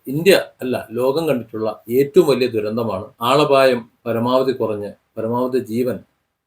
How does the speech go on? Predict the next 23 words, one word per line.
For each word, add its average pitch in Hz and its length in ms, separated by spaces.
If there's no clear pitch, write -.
രക്ഷയോടെ 135 460
പുറത്തേക്ക് 117 520
വരട്ടെ 101 260
എന്ന് 110 220
മാത്രമേ 107 440
ആഗ്രഹിക്കാൻ 113 560
പറ്റുന്നുള്ളൂ. 90 400
ആകാശ 127 380
ദുരന്തങ്ങൾ 107 520
നമ്മുടെ 107 260
കയ്യെത്തും 113 460
ദൂരത്താണ്, 95 500
അല്ല 104 140
നമ്മുടെ 110 280
മുന്നിലാണ്. 110 540
അഹമ്മദാബാദ് 143 480
വിമാനത്താവളം 143 680
അഞ്ചു 127 200
മണി 147 160
വരെ 143 160
അടച്ചിട്ടിരിക്കുന്നു 143 560
എന്നാണ് 139 280
പറയുന്നത്. 117 420